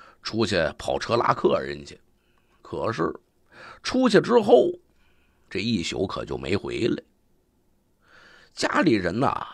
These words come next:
一开始以为是不是车出什么故障了呀，或者是不是到什么远地方去了呀？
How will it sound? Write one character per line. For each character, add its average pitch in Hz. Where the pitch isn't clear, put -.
一 95
开 107
始 98
以 60
为 71
是 104
不 113
是 131
车 147
出 151
什 139
么 143
故 165
障 117
了 101
呀， 95
或 135
者 127
是 139
不 147
是 139
到 135
什 151
么 170
远 107
地 202
方 143
去 147
了 113
呀？ 90